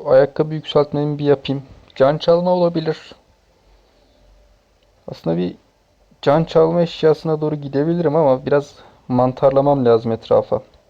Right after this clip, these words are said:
Onun yerine bir mahvolmuş kralın kılıcı gidebilir. Çünkü bizim takım cidden A P konusunda bayağı iyi. Biraz A D kasmam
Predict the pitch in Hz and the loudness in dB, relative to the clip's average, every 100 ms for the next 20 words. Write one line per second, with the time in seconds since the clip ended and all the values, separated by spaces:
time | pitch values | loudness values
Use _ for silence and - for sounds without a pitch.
0 | _ _ _ _ _ _ _ _ _ _ | _ _ _ _ _ _ _ _ _ _
1 | _ _ _ _ 190 156 190 185 170 160 | _ _ _ _ 0 2 4 2 0 0
2 | 165 165 175 - _ _ - _ _ _ | 0 0 -2 -4 _ _ -20 _ _ _
3 | _ _ _ _ 131 143 143 147 156 - | _ _ _ _ -2 -2 -2 -4 -4 -8
4 | - 147 147 151 - 143 139 139 165 - | -2 0 2 0 -4 -4 -4 -2 -4 -6
5 | _ _ _ _ _ _ _ _ _ _ | _ _ _ _ _ _ _ _ _ _
6 | _ _ _ _ _ _ _ _ 147 - | _ _ _ _ _ _ _ _ -14 0
7 | 165 151 143 - - - - 139 - 143 | 2 2 -2 -8 -18 -20 -10 -8 -4 -6
8 | - - _ - - _ _ - - - | -8 -18 _ -20 -20 _ _ -20 -18 -16
9 | - - _ _ _ _ _ - - - | -18 -20 _ _ _ _ _ -20 -20 -20
10 | _ - 135 147 - 147 160 127 143 - | _ -10 -8 -6 -6 -4 -4 -4 -4 -2
11 | 123 120 - 131 - 123 120 135 139 127 | 2 2 0 -4 -4 -6 -4 -2 2 4
12 | 117 113 117 120 135 175 - - - _ | 4 4 2 -4 -4 -8 -20 -20 -20 _
13 | - - - - 135 127 131 135 143 139 | -20 -20 -6 0 0 4 4 4 2 0
14 | 127 - 160 | -2 -4 -4